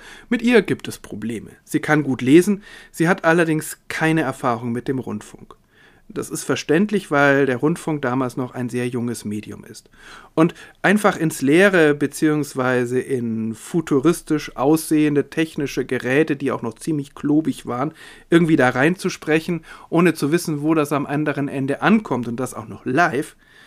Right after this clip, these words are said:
das ist nicht jedermanns Sache. Agatha Christie's schon gar nicht.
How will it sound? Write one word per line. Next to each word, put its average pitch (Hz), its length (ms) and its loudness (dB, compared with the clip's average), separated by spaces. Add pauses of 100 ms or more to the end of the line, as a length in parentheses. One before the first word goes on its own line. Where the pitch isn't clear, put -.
(240)
das - 180 -4
ist - 220 -8
nicht 123 220 -6
jedermanns 101 560 -12
Sache. - 240 -20 (300)
Agatha 143 340 2
Christie's 139 580 -2
schon 107 240 -8
gar - 240 -14
nicht. - 300 -20